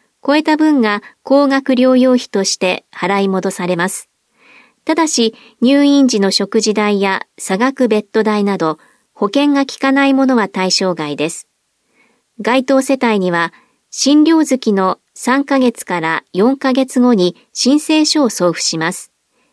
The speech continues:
必要事項を記入し、世帯主の印鑑、領収書とともにお持ちください。郵送申請もできます。申請の日からおよそ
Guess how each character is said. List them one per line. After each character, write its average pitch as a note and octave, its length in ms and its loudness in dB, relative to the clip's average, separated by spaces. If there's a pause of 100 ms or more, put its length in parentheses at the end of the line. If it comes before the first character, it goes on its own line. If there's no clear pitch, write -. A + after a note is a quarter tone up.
(260)
必 - 260 -4
要 C4+ 180 4
事 C4 140 0
項 G#3+ 200 0
を F#3 80 0
記 - 160 -2
入 G3 200 2
し、 - 380 -2 (160)
世 A3 240 -2
帯 D#4 160 2
主 B3+ 260 2
の G3 220 0 (120)
印 G#3 200 2
鑑、 F#3 400 -6 (240)
領 C4 240 2
収 D#4 220 2
書 D#4 140 0
と B3+ 120 0
と A#3+ 100 -2
も A3+ 140 2
に A3 240 0
お F3 80 -4
持 F3 140 -2
ち - 100 -6
く F3+ 100 -6
だ F3+ 140 -6
さ F3 200 -4
い。 - 100 -10 (1400)
郵 D4 180 2
送 E4 200 0
申 E4 240 2
請 C#4+ 180 2
も G3+ 100 2
で F#3 140 -2
き G3 100 -6
ま F#3 160 -2
す。 - 180 -12 (440)
申 C4 240 0
請 C4 200 0
の C4 120 2
日 B3+ 100 -8
か G#3+ 140 -2
ら G3 200 -4 (280)
お G3 40 0
よ A#3 200 2
そ - 320 -4